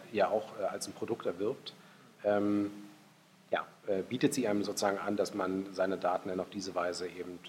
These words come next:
erwerben kann, zurückkaufen kann, wenn man das mal sagen möchte. Ähm,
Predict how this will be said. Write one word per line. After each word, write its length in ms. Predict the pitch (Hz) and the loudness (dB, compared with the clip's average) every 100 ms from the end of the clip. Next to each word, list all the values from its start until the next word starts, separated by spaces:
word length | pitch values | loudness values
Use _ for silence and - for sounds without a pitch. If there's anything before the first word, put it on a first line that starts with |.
| - | -10
erwerben 380 | - 82 82 95 | -6 -4 -2 -4
kann, 160 | 82 78 - 107 | -6 -12 -12 -4
zurückkaufen 480 | 107 107 85 80 | -2 0 0 -2
kann, 140 | 85 80 | -6 -12
wenn 120 | 82 | -14
man 80 | 80 | -14
das 160 | 82 87 | -14 -14
mal 100 | 82 | -14
sagen 240 | 82 85 85 | -14 -14 -16
möchte. 200 | 73 92 - - - - - - - | -16 -20 -20 -20 -20 -20 -20 -20 -4
Ähm, 440 | 101 98 98 98 | 0 2 2 2